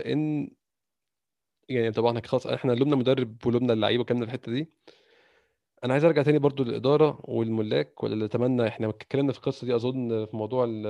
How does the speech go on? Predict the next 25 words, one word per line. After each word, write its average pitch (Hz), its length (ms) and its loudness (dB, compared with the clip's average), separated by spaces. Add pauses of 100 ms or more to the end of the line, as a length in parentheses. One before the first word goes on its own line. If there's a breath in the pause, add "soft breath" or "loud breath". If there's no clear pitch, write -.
(260)
التيك 120 300 -10
أوفر، 123 200 -2
وإن 110 160 -4
حد 117 260 -6
يجي 120 120 -6
يشتري 120 240 -6
النادي 127 160 -2
والكلام 131 260 -2
ده 123 60 -2
كله. 143 260 -4 (560 soft breath)
أنا 151 120 2
مش 151 140 -2
مشكلتي 175 360 0
مادية 131 340 2
خالص، 113 460 -4
أنا 123 120 -4
مشكلتي 151 480 -4
مشكلة 139 400 -2
قرارات 120 520 0
إدارية. 107 420 -2 (120)
يعني، 113 140 -4
إيه 127 60 -4
مشكلة 127 180 -6
قرارات 120 200 -6
إدارية؟ 107 380 -6